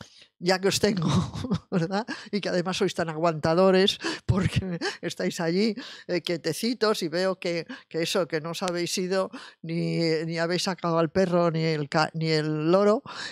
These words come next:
<laughs> puesto que sois tan buenos y complacientes, pues me gusta compartirlo. Porque, mm, también me gustaría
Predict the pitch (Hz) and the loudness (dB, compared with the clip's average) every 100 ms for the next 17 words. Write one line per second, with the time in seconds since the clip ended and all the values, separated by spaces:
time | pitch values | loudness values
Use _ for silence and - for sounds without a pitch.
0 | - 196 202 226 240 - - - 349 - | -4 2 4 4 4 2 2 0 -4 -4
1 | - 247 - - 202 190 202 190 175 226 | 2 4 4 2 2 4 4 4 4 2
2 | 247 - - - - 196 180 170 170 160 | 2 0 -10 -20 -8 -2 0 -2 -6 -10
3 | 156 165 196 214 214 214 196 190 196 190 | -12 -8 -4 -4 -6 -8 -10 -6 -2 -2
4 | 240 220 190 202 196 175 165 156 143 147 | 0 0 0 -2 -2 0 0 2 -2 -8
5 | - - _ _ _ _ _ - 175 170 | -10 -20 _ _ _ _ _ -8 -2 0
6 | 175 196 180 156 131 165 147 127 85 - | 2 2 2 0 0 0 0 0 -4 -8
7 | _ - - - - - - - 208 185 | _ -14 -14 -12 -14 -16 -4 2 4 4
8 | - 196 180 165 160 156 139 - _ _ | 4 4 4 2 -2 -6 -10 -16 _ _
9 | - 208 226 254 226 208 190 - 196 214 | 0 4 6 6 6 4 4 4 4 6
10 | 196 | 6